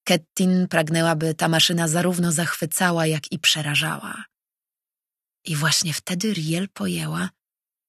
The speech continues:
że Kettin chciała stać się tą maszyną.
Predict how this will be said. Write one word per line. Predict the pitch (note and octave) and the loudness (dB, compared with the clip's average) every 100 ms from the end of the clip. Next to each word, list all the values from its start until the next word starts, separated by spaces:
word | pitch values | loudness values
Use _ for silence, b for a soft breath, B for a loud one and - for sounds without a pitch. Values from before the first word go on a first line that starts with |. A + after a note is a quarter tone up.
| _ _ | _ _
że | F3 E3 D#3 - | 0 0 0 -2
Kettin | F#3+ F#3+ _ _ G#3 G#3 | -2 -2 _ _ 0 2
chciała | - - F3+ F3+ F#3+ F3+ _ _ _ _ - | 0 -2 0 2 0 -2 _ _ _ _ -4
stać | - - - G3 G3+ | -2 0 2 2 4
się | - - G3 F3+ F3 _ _ _ _ | 2 2 -2 -14 -18 _ _ _ _
tą | F3 E3+ E3 | -4 -2 -2
maszyną. | E3+ D#3+ G#3 G#3 G#3 | 2 2 2 -6 -10